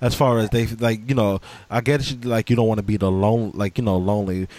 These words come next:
But if you honestly, like, have your life all messed, I guess that's why I should have phrased it. Like, if you honestly don't know what the fuck you want out of life or, like, have your life messed up, why do you feel like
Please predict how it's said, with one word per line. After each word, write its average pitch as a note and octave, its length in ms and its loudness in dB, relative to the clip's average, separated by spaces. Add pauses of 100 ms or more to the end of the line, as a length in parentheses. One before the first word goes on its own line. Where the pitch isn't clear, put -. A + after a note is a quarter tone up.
(140)
But B2 140 4
if A2 140 2
you E3 220 2
honestly, D#3+ 400 2
like, A2+ 320 -2
have A#2 200 0
your A#2 140 2
life A2 280 -2
all G#2 160 0
messed, G2+ 300 -4 (140)
I B2+ 80 0
guess B2+ 180 0
that's G#2 220 -4
why F#2+ 120 0
I F#2 40 0
should F2+ 180 -4
have E2+ 80 -6
phrased F2 340 -6
it. D#2+ 140 -6 (300)
Like, A2 100 0
if A#2 140 0
you F#3+ 160 2
honestly D3 360 2
don't A#2+ 220 0
know A2 160 2
what G#2 240 0
the G#2+ 60 0
fuck G2+ 220 0
you G2+ 160 0
want G#2 180 0
out G2 140 0
of G#2 80 0
life G2+ 380 -2
or, F#2 220 -2
like, E2+ 220 -4
have F#2+ 180 -4
your G2 140 -2
life F#2 200 -4
messed F#2 360 -4
up, F#2 200 -4 (380)
why A#2 200 2
do D3+ 80 0
you D3 120 0
feel C3+ 160 0
like A2+ 180 0